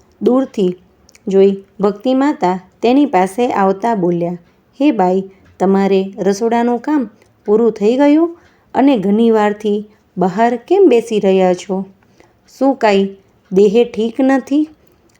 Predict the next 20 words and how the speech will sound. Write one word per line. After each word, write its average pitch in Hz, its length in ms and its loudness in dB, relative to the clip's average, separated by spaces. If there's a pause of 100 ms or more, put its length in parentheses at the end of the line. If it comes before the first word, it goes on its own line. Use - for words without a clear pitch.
(120)
ને 233 520 -2 (180)
કાંઈ 247 240 -2
કસર 247 440 0
જેવું 233 500 2
કે 247 80 -2
પીડા 196 380 0
જેવું 262 340 -2
થાય 262 280 -2
છે? 262 300 -6 (480)
થાક 202 400 -4
હોય 208 260 2 (560)
તો 240 200 4
જુઓ, 240 400 2 (340)
થોડી 226 300 2
વાર 277 260 0 (120)
આરામ 240 360 0
કરી 262 280 0
લો, 196 220 -4 (400)
અમે 247 240 2
રસોડું 214 560 0